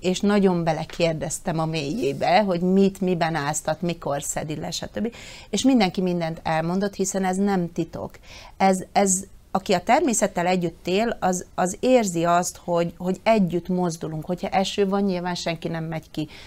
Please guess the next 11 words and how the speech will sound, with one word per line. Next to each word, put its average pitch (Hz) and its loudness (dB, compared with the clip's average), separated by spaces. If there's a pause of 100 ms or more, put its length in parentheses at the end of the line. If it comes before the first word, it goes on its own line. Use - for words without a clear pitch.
szüretelni, 208 2
de 208 4
meg 214 2
lehet 165 -2
kérdezni, 180 -4
hogy 180 -2
neked 180 -4
mi 185 0
a 170 -4
terveid, 180 -6
hogyha... 180 -8